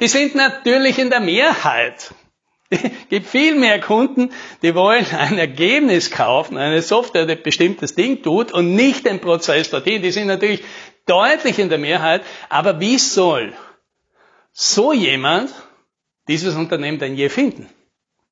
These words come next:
Ja, stellen wir uns mal vor, da gibt's jemand, der sagt, „Okay, äh, das ist so ein Chaos bei uns,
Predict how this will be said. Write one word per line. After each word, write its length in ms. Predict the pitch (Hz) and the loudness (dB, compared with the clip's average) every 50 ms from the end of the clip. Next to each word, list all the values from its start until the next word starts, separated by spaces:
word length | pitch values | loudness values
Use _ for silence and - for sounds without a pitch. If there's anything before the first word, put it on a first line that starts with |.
| _ _ _ _ _ _ _ _ _ _ - | _ _ _ _ _ _ _ _ _ _ -2
Ja, 120 | 160 185 | -2 0
stellen 240 | 180 - 185 190 202 | 2 2 0 0 2
wir 60 | 190 | 2
uns 160 | 180 170 170 | 0 0 0
mal 160 | - 151 135 131 | -2 -4 -2 0
vor, 240 | - 254 294 - - - - | 2 2 2 2 -2 -6 -10
da 80 | 147 | -10
gibt's 260 | 135 - 220 220 - - | -8 -8 -10 -6 -4 -2
jemand, 300 | 190 202 208 202 196 - | -2 -2 -2 -4 -6 -6
der 80 | 156 | -4
sagt, 280 | - - 180 196 190 - | 0 2 2 2 0 -4
„Okay, 280 | 131 - 180 208 214 - - - - - - _ - | -6 -2 -2 -2 -2 -2 -10 -18 -18 -20 -20 _ -8
äh, 200 | 143 143 147 143 | -6 -6 -4 -6
das 180 | 147 131 - | -8 -8 -6
ist 260 | 156 147 135 - - - - - - - - _ | -6 -6 -6 -6 -8 -12 -20 -20 -20 -20 -20 _
so 160 | - - 156 | -4 -2 -2
ein 100 | 135 139 | -2 -2
Chaos 400 | - - 190 214 226 226 214 - | 0 0 2 2 2 2 2 2
bei 160 | - 220 214 | 2 2 4
uns, 380 | 214 233 254 254 - - - | 4 2 2 2 -2 -2 -4